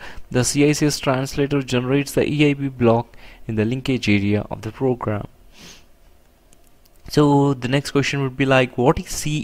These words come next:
E M T? So C E M T, master terminal transaction, is a similar transaction I D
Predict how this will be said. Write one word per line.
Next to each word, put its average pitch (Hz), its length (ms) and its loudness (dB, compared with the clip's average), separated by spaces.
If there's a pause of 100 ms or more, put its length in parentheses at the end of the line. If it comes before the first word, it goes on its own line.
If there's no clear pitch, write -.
(100)
E 139 180 -6
M 117 240 -2
T? 107 340 -2 (640)
So 113 440 -2
C 165 360 -2
E 135 60 0
M 110 160 -4
T, 107 320 -10 (200)
master 135 480 -4
terminal 117 540 -6
transaction, 107 680 -6
is 104 160 -6
a 104 60 -2
similar 131 380 -8
transaction 147 540 -8
I 143 140 -4
D 180 240 -8